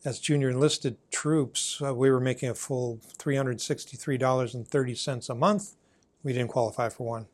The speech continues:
Anyway, the way to figure out what's going on when we don't know what's going on is a measure of our resiliency as much as our intelligence.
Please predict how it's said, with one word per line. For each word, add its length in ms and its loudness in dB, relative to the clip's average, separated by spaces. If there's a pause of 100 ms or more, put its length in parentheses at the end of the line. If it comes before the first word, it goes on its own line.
(240)
Anyway, 240 12
the 80 10
way 200 10
to 80 8
figure 260 8
out 80 8
what's 280 8
going 300 10
on 600 2
when 240 2
we 100 4
don't 240 4
know 140 8
what's 260 4
going 300 0
on 280 -2
is 200 -4
a 40 0
measure 440 2
of 100 -2
our 120 0
resiliency 840 2
as 140 -4
much 240 -4
as 120 -10
our 160 -2
intelligence. 800 -4